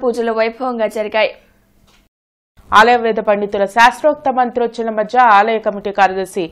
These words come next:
Speaker 2: లక్ష్మీ గురుప్రసాద్ దంపతులతో పాటు కార్యవర్గ ప్రముఖులు శ్రావణ శుక్రవార పూజల్లో పాల్గొన్నారు. రెండు వందల ఇరవై మంది మహిళా భక్తులు శ్రీ వరలక్ష్మి వ్రత పూజల్లో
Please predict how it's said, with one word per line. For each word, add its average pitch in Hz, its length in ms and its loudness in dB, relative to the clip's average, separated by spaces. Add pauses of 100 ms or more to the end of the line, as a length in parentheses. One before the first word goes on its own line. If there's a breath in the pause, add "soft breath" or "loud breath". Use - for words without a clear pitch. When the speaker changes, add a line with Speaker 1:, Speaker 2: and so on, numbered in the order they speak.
(380 soft breath)
Speaker 2:
లక్ష్మీ 254 320 0 (140)
గురుప్రసాద్ 226 640 -2
దంపతులతో 214 540 -4 (100)
పాటు 196 200 0 (220)
కార్యవర్గ 208 460 0 (100)
ప్రముఖులు 190 380 -4 (560 soft breath)
శ్రావణ 285 460 4
శుక్రవార 233 420 2
పూజల్లో 208 380 -4 (100)
పాల్గొన్నారు. 175 560 0 (120)
రెండు 269 180 0
వందల 320 300 0
ఇరవై 240 280 0
మంది 220 240 -2
మహిళా 220 260 2 (100)
భక్తులు 208 360 -4 (140)
శ్రీ 220 140 -8 (100)
వరలక్ష్మి 233 520 0
వ్రత 202 200 -2 (100)
పూజల్లో 196 340 -6